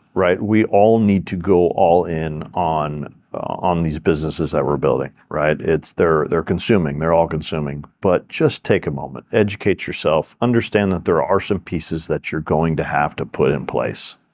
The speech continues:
right? Yeah. I, I mean, you guys <laughs> made it easy.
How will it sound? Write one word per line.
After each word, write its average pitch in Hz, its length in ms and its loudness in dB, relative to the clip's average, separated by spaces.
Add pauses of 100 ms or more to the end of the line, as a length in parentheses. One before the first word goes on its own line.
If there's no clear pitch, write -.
(140)
right? 73 260 0 (680)
Yeah. 151 360 2 (960)
I, 101 120 0
I 107 200 -6
mean, 156 180 4
you 165 80 2
guys 185 240 4
<laughs> - 0 -
made 165 160 4
it 120 120 0
easy. 117 400 0